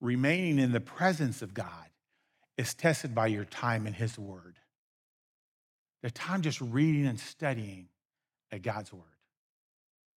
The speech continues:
I have a friend who says, "The real goal of Bible study and Bible reading is to gather material for hero worship."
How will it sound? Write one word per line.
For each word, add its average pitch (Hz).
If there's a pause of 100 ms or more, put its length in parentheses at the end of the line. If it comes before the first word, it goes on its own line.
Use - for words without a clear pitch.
(400)
I 147
have 151
a 147
friend 165
who 160
says, 156 (640)
"The 160
real 254
goal 208
of 135
Bible 165
study 131
and 127
Bible 143
reading 110 (720)
is 151
to 151
gather 156
material 123 (480)
for 131
hero 131
worship." 107